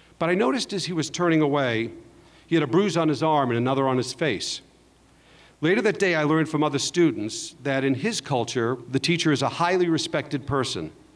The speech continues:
and Fao had brought disrespect to his family by having caused a teacher to call them. As a result, there were consequences, largely caused by my ignorance about his culture and family dynamics.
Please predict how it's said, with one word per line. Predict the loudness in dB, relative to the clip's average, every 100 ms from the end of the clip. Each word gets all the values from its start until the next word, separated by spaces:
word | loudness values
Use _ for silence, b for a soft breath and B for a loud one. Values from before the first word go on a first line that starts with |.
| b b b b
and | -6
Fao | 0 2
had | 2 2
brought | 0 0
disrespect | -2 0 -4 -2 -4 -4 -2
to | 0
his | 0
family | 0 0 0 -4
by | -4 -2
having | 0 0
caused | 0 0 0 -4
a |
teacher | -4 -4 -2 -4 -6 -8 -18 _ _ -12
to |
call | -6 0 0
them. | -2 -8 -12 -20 -20 _ _ _ _ _ _ -10 -2
As | 2 4
a |
result, | 2 4 0 0 -10 B B B B _
there | 0
were | 0
consequences, | 2 0 0 -4 -4 -6 -6 -10 -12 -18 b b b b b b -2
largely | 2 2 0 -2
caused | 0 0 0 0
by | 0
my | 2 2
ignorance | 2 0 -2 -4 -4 -8
about | -2 -2 0
his | 0
culture | 0 -2 -2 -2 -2 -4 -10 -14 -4
and | -4
family | -2 -2 -2
dynamics. | -2 -2 -2 -4 -8 -12